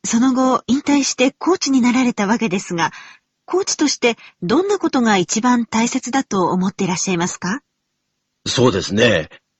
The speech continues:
Speaker 2: 選手は勝ちたいという思いがあると、黙っていても技術を向上させようと頑張るものなんです。しかし、ここぞという時に弱気になったりすると、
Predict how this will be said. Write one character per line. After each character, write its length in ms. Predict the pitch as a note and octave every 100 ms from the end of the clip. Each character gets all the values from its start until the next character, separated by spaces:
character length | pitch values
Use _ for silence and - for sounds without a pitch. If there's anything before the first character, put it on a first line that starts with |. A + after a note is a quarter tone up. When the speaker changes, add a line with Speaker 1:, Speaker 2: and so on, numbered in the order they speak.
| _ _ _ _ _
Speaker 2:
選 260 | - A#3 C4
手 160 | - C#3+
は 120 | G#2
勝 180 | C#3+ E3
ち 120 | -
た 140 | C4 B3+
い 80 |
と 100 | F#3
い 120 | D3+ C3+
う 80 |
思 220 | C3+ D3+ D3+
い 80 |
が 160 | C3 A#2
あ 60 | A2+
る 140 | G2+
と、 380 | - F#2+ E2+ - _ _ _ _
黙 260 | C3 F#3 A#3+
っ 100 | -
て 140 | E3
い 80 | C3+
て 100 | E3
も 160 | C3
技 160 | A2 F3
術 240 | F#3 -
を 100 | A2
向 260 | - D#3+ F#3+
上 180 | F#3 E3+
さ 200 | - D#3+
せ 140 | F3+
よ 140 | F3 D3+
う 60 |
と 180 | - D#2+
頑 220 | A2 D3+
張 120 | F#3
る 60 | D3
も 120 | F#2
の 100 | F2+
な 100 | D#2
ん 80 | B1+
で 80 | -
す。 180 | - - _ _ _ _ _ _ _ _ _ C3
し 120 | -
か 120 | A3+
し、 200 | F#3 C3+ - - - _ _ _
こ 180 | E3+ F3
こ 140 | C4
ぞ 160 | B3 B3
と 200 | - D3
い 100 | D#3
う 100 | C#3+
時 300 | D#3 D3 D#3+
に 280 | C#3 B2+ - _
弱 280 | C3+ D3+ F3+
気 120 | F3+
に 100 | F3
な 100 | D#3+
っ 20 | -
た 140 | A#2
り 120 | F2
す 120 | -
る 100 | D#2+
と、 180 | C#2+ E2